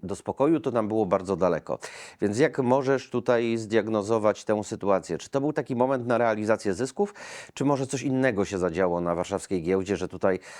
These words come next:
no, tak mocno po hamulcach, e, inwestorzy, em,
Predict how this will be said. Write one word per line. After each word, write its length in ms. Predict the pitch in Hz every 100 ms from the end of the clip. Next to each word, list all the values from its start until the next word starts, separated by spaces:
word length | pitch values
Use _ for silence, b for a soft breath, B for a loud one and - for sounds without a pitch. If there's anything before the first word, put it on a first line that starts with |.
| B -
no, 220 | 113 127 120 104
tak 200 | 120 92
mocno 280 | 123 120 123
po 100 | 113
hamulcach, 680 | 113 110 117 - 87 - -
e, 360 | 90 87 87 80
inwestorzy, 720 | 92 82 82 - 82 76 82 B B B B B
em, 1700 | - 80 76 78 78 78 78 78 78 76 76 78 76 76 76 78 78